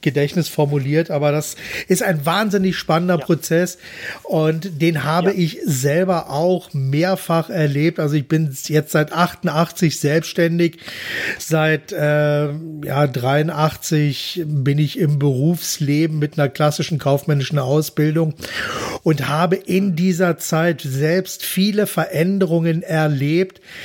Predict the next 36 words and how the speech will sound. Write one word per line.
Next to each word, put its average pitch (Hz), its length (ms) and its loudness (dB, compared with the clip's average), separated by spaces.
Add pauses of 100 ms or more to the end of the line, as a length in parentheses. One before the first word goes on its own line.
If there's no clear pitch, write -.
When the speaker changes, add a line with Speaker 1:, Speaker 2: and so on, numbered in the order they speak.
(260)
Speaker 1:
Ich - 180 2
war 160 160 2
sehr, 165 320 0
sehr 160 180 2
früh, 165 240 0
wie 156 80 -2
gesagt, 151 240 0
ab 160 160 -6
achtundachtzig 165 840 0
als, 151 340 0
äh, 143 280 2
selbstständiger 147 680 0
Werbe- 147 240 2
und 139 100 0
Marketingberater. 147 1120 0 (440)
Da 147 100 2
ging 156 240 0
es 131 140 2
so 160 100 0
gerade 147 320 0
im 143 140 -2
Desktop-Publishing 151 1080 0
los. 147 360 0
Ich 147 180 -6
habe 151 300 2
aber 151 300 0
damals 151 520 0
noch 147 240 0
mit 147 220 0 (460)
klassischen 175 600 0
Schriftsetzern 160 1000 0
zusammengearbeitet, 156 1120 0
aber 160 220 0
in 151 60 0
den 160 180 0
fünf 170 300 0